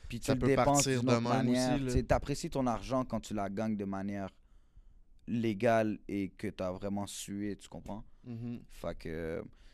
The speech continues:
Speaker 1: j'ai commencé à apprécier plus l'argent de la musique que le reste. Puis tu dors mieux.
Speaker 2: C'est ça.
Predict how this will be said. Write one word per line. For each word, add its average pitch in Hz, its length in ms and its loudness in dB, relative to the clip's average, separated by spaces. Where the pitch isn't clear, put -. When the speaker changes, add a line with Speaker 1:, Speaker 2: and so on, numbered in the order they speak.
Speaker 1:
j'ai 120 160 -2
commencé 139 420 2
à 143 120 8
apprécier - 420 -2
plus - 280 -4
l'argent 107 320 -2
de 104 80 -4
la 95 80 -2
musique 92 500 -10
que 107 120 -8
le 90 240 -6
reste. - 500 -14
Puis 90 220 -10
tu - 120 -12
dors 107 240 2
mieux. 107 400 -2
Speaker 2:
C'est - 120 -14
ça. 113 240 -8